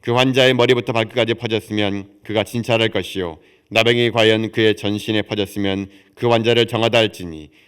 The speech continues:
다 휘어진 자인즉 정하거니와 아무 때든지 그에게 생살이 보이면 그는 부정한즉 제사장이 생살을 진찰하고 그를 부정하다 할지니, 그 생살은 부정한 것인즉 이는 나병이며, 그 생살이 변하여 다시 휘어지면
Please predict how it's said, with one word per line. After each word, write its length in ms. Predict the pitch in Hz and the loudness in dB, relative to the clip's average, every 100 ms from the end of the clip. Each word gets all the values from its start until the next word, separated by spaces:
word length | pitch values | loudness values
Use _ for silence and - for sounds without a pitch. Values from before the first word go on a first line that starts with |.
| _ - | _ 0
다 160 | 127 123 | 4 6
휘어진 420 | 123 139 127 135 | 6 4 4 4
자인즉 460 | 123 113 110 113 | 4 4 2 0
정하거니와 720 | - 110 110 98 92 92 92 90 _ | 0 0 2 0 0 0 -2 -4 _
아무 280 | 104 107 113 | 0 2 2
때든지 360 | 98 113 113 110 | 2 2 2 0
그에게 320 | 113 110 107 | 0 2 0
생살이 400 | 127 120 110 107 | -2 -4 0 0
보이면 460 | 104 98 98 95 | 0 0 0 -2
그는 240 | 92 101 98 | -4 -4 -6
부정한즉 640 | 101 107 107 104 98 107 - - _ | -4 -2 0 -2 -2 -4 -6 -20 _
제사장이 400 | - 113 123 123 | -6 0 2 0
생살을 420 | 117 139 131 127 | 0 -2 2 2
진찰하고 680 | 123 127 120 123 95 80 76 - _ _ | 0 -4 -2 0 0 -4 -14 -18 _ _
그를 160 | 117 120 | 0 0
부정하다 440 | 117 123 120 120 | 0 2 4 6
할지니, 560 | 110 92 92 95 98 98 - _ | 4 2 -2 -2 -2 -6 -16 _
그 100 | - | -8
생살은 480 | 110 120 117 113 113 | -2 0 2 2 0
부정한 420 | 113 117 113 117 | 0 2 2 2
것인즉 600 | 110 104 110 101 104 - | 0 -2 -2 -2 -2 -4
이는 200 | 113 113 104 | -4 -2 0
나병이며, 680 | 107 117 107 98 95 92 - _ _ | 0 0 0 0 -2 -4 -8 _ _
그 120 | - | -6
생살이 400 | 113 135 131 127 | -2 0 2 2
변하여 260 | 120 120 123 | 4 2 2
다시 280 | 120 120 131 | 2 -2 2
휘어지면 500 | 131 107 98 95 | 2 2 0 -2